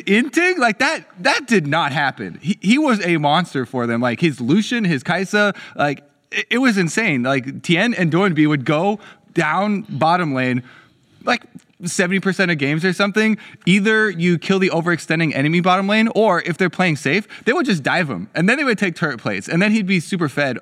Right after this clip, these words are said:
again. Um, a-, and yet in group stages, you were just like, "Oh my God, okay, I guess, uh, like, they're all new players." And we start going back over the possible reasons, like,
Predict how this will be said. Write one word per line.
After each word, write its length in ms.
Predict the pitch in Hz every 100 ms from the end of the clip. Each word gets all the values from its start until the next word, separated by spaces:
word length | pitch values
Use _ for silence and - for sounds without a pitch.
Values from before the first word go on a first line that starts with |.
| -
again. 640 | 151 147 135 131 98 98 - - - -
Um, 400 | 131 131 123 - - _ -
a-, 260 | 160 160 170
and 160 | 175
yet 180 | 180 165
in 180 | 170 151
group 180 | 180 170
stages, 380 | 147 131 135
you 80 | 131
were 60 | 123
just 160 | 120
like, 140 | 104 -
"Oh 100 | 165
my 160 | 110
God, 180 | 131 104
okay, 280 | 104 - 110
I 180 | 113 110
guess, 320 | 123 151 -
uh, 520 | 113 117 113 110 98 -
like, 260 | 110 113 127
they're 180 | 127
all 180 | 131 135
new 160 | 127 127
players." 440 | - 127 131 127
And 60 | 127
we 60 | 117
start 220 | 139 131
going 200 | 131 117
back 280 | 120 131 127
over 180 | 123
the 120 | 123 107
possible 420 | - 135 135 120
reasons, 380 | 110 127 127 117
like, 220 | 113